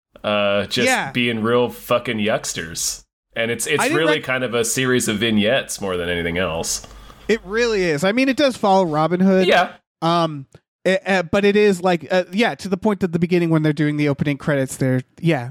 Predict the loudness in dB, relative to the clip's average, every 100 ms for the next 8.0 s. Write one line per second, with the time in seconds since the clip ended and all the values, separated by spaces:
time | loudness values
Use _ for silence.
0 | -4 -2 0 -2 -4 -2 -2 -2 -2 -2
1 | -2 -2 0 0 0 0 2 0 -2 0
2 | 0 0 -2 2 2 2 0 0 -8 -10
3 | 0 0 0 -2 -6 -2 0 0 0 -2
4 | 0 0 0 2 2 4 4 4 2 2
5 | 0 0 -2 -4 -8 -4 0 2 2 0
6 | -2 -4 -2 0 0 0 0 2 2 0
7 | 0 -4 -4 -2 0 4 4 4 2 -2